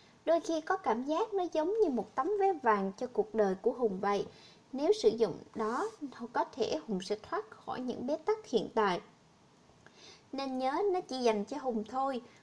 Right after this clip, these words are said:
không có chỗ cho May. Anh cũng chưa thể tìm được cách nào dành cho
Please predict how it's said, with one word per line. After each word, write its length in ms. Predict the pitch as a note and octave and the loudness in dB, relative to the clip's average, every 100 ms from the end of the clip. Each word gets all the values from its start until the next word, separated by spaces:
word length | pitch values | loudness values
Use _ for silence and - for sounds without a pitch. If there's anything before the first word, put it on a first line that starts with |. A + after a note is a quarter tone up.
| _ | _
không 260 | - - | -2 0
có 120 | - G4 | 2 2
chỗ 300 | A#3 - D4 - | 4 2 0 -2
cho 120 | C4+ | -4
May. 380 | C4 C4+ C4 B3 - - _ _ - | -2 -4 -4 -6 -12 -20 _ _ -8
Anh 160 | B3+ | -6
cũng 240 | B3 A3 D4 | 4 4 4
chưa 200 | D4 C4 | -4 -8
thể 220 | - A#3 - | -2 -2 0
tìm 220 | A#3+ G#3 | -2 4
được 260 | G3+ F#3 - | 4 2 0
cách 200 | G#4+ F4 | -2 0
nào 240 | B3+ G#3 | -2 -2
dành 280 | G3 G3+ F#3+ | 2 2 0
cho 140 | F#3+ | -4